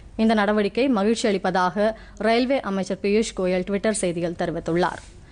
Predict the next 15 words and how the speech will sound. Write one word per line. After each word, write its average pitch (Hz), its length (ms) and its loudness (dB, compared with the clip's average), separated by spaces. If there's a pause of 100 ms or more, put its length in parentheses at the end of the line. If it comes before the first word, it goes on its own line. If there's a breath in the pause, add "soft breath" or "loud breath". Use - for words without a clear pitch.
(180 loud breath)
பல்வேறு 247 420 2
நகரங்களிலும் 214 580 0
இருந்து 190 300 0
தொழிலாளர்கள் 190 680 2
அவர்களின் 185 460 -2 (220 loud breath)
சொந்த 269 360 2
மாநிலங்களுக்கு 208 720 0
அனுப்பி 202 300 -2
வைக்கப்பட்டிருப்பதாகவும், 175 1120 -2 (300 loud breath)
அந்தந்த 294 440 2
மாநிலங்கள் 202 580 2
தொழிலாளர்களுக்கு 190 720 0
தேவையான 214 460 2
உதவிகளை 180 400 0
அளிப்பதில் 175 440 -2